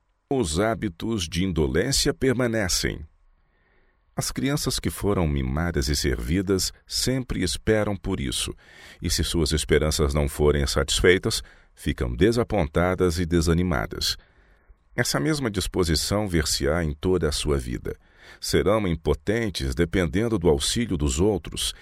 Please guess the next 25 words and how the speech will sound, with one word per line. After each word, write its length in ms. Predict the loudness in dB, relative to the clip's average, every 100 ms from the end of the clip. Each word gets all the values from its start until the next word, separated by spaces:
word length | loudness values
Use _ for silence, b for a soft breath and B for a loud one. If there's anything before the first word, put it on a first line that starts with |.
| B B
esperando 580 | -2 2 2 2 -2 -2
que 100 | 0
os 120 | 2
demais 480 | 2 2 -2 0 0
as 160 | 0
favoreçam 760 | 0 0 2 2 0 0 -2 -4
e 80 | -2
cedam 600 | 0 0 2 2 2 -2
diante 320 | -2 -4 -2
delas. 500 | 0 0 -2 -4 -4 -6 b b b b b b
E 60 | -2
se 140 | 0
forem 400 | 2 2 2 2
contrariadas, 960 | 2 2 4 4 4 4 2 0 0 0
mesmo 440 | 4 6 4 2
depois 460 | -2 0 2 4 2
de 140 | 0
terem 240 | 0 2
chegado 580 | 2 0 2 2 2 0
ao 80 | 0
estado 340 | 0 0 -2
de 160 | 0 0
homens 360 | 0 0 -2 -2
e 40 |
mulheres, 560 | 0 2 2 0 -2